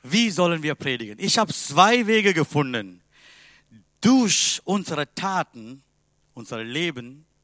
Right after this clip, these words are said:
weil Jesus hat selber gesagt, "Ihr werdet Zeuge sein." Ja, unsere Taten, das tun wir einige. Wir denken, gute Dinge, wenn wir gute Taten,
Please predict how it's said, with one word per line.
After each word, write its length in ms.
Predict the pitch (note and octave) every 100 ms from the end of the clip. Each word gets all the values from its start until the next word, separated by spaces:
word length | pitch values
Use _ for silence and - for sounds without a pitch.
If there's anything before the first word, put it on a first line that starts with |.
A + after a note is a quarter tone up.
| _ _ _ _
weil 200 | A#2+ A2
Jesus 320 | C3+ C3+ B2
hat 100 | A#2+
selber 260 | C3 C#3 B2+
gesagt, 340 | A2+ B2+ A#2+ -
"Ihr 180 | C3+ A#2+
werdet 180 | A#2
Zeuge 340 | - D3+ D3+ B2+
sein." 440 | - A2+ A2 D3+ _ _ _ _ _ _ _ _ _ _ _
Ja, 300 | G#2+ B2+ C3+
unsere 240 | A#2 B2 A2+
Taten, 460 | C#3 C3+ - B2+ - -
das 220 | - D#3 -
tun 320 | G3 C#4 A3+
wir 220 | C3 G#2+
einige. 540 | A2+ A2 G#2+ F#2 E2 _ _ _ _ _
Wir 140 | F3
denken, 600 | E3 A#3 C4 C#4 C#4 B3+ - _ _ _ _ _ _
gute 340 | - C#4 - G#3
Dinge, 300 | F3+ A3+ E3+
wenn 140 | G3
wir 120 | F#3+
gute 440 | D#3+ B3+ A#3+ G#3 -
Taten, 600 | G#3+ A3 - A#2+ G2